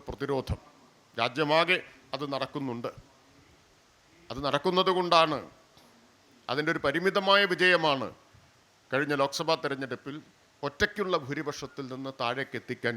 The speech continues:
കഴിഞ്ഞു എന്നത്. വളരെ പരിമിതമായിട്ടുള്ള ഒരു വിജയമാണ്. ഒരു തെരഞ്ഞെടുപ്പ് രാഷ്ട്രീയ മണ്ഡലത്തിലുണ്ടായ പരിമിത വിജയം. പക്ഷെ അതിനപ്പുറത്തും ഈ സമരം തുടരേണ്ടതുണ്ട്. കാരണം തെരഞ്ഞെടുപ്പ്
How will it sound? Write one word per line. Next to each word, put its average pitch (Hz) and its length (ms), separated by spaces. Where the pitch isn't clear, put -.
കഴിഞ്ഞു 101 300
എന്നത്. 92 240
വളരെ 202 300
പരിമിതമായിട്ടുള്ള 143 800
ഒരു 113 140
വിജയമാണ്. 80 480
ഒരു 113 120
തെരഞ്ഞെടുപ്പ് 175 580
രാഷ്ട്രീയ 156 420
മണ്ഡലത്തിലുണ്ടായ 143 800
പരിമിത 151 420
വിജയം. 92 300
പക്ഷെ - 200
അതിനപ്പുറത്തും 180 600
ഈ - 20
സമരം 139 380
തുടരേണ്ടതുണ്ട്. 113 680
കാരണം 135 340
തെരഞ്ഞെടുപ്പ് 160 540